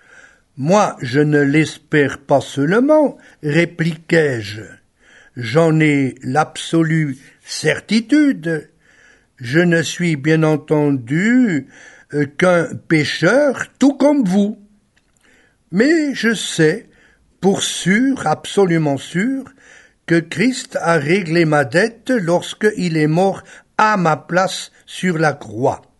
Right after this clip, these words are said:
Il a d'ailleurs dit lui-même, « Celui qui croit au Fils a la vie éternelle. » Saint Jean chapitre trois, verset trente-six. Je le prends donc purement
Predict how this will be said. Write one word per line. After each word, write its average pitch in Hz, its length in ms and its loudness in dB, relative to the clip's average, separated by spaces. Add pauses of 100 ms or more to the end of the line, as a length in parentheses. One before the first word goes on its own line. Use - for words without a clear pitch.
(600)
Il 180 160 2
a 165 100 2
d'ailleurs 147 520 0
dit 127 200 -6
lui-même, « 269 600 -2 (580)
Celui 190 540 0
qui 175 200 -6
croit 165 360 -2
au 151 100 -2
Fils - 600 -8 (320)
a 156 120 0
la 151 160 2
vie 190 240 -4
éternelle. » 202 840 0 (340)
Saint 180 360 0
Jean 160 240 0
chapitre 156 540 -4
trois, 147 440 -2 (280)
verset 147 380 -2
trente-six. - 1080 -2 (880)
Je - 240 0
le 196 240 2
prends 180 240 2
donc 165 500 0
purement 139 720 -4